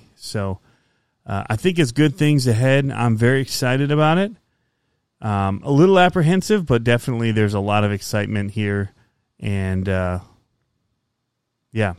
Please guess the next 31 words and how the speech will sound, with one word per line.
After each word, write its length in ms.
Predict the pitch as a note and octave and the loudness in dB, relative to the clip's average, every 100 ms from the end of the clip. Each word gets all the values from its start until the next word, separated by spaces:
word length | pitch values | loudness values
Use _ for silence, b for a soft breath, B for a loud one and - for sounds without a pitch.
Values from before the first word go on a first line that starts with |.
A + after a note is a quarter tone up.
| - | -4
I 40 | C3 | 2
mean, 140 | C3+ | 2
the 60 | B2 | 4
hardest 280 | D#3 D#3 | 2 2
part's 320 | - C#3 A#2 - - | 0 0 -2 -14 -16
moving 460 | B2+ C#3+ C#3+ C3 | -2 4 4 6
away 240 | B2 B2 B2 | 4 2 0
from, 500 | B2+ A#2 A#2 F#2+ C3+ | 0 0 -2 -6 -2
one, 260 | B2+ C3 | 2 2
the 80 | A2 | 2
house 320 | A2+ A#2 A#2 | 2 0 -2
that, 140 | A2+ D#2 - | -6 -8 -8
you 100 | B2+ | -2
know, 80 | A2 | 0
we've 300 | G#2+ G2+ D3 | 0 -2 -4
raised 280 | A#2+ A2+ G#2+ | -2 0 -2
our 80 | G2+ | -4
kids 320 | D3+ C#3+ C3 | -2 -2 0
in, 280 | C#3 C3 - b b b b b _ | 0 0 -2 b b b b b _
and 160 | A#2 A#2 | 0 2
then 160 | A2+ A2+ | 4 2
just 240 | A#2+ - | 0 -2
the 100 | G#2+ | -6
friends 320 | - A#2 A2+ | -2 -2 0
and 140 | A2 F#2 | -2 -2
family 400 | G#2+ A2 A2+ G2 | 0 2 2 0
that 160 | G2+ | -2
we've, 300 | G#2+ G#2 G2+ | -2 -2 -2
uh, 200 | G#2 F#2+ | -2 -2
developed 600 | F#2+ F#2+ F#2 G#2+ A2+ F2+ | -2 -4 -2 0 0 -4
here 420 | - B2+ G#2 F#2+ | -4 -2 0 -2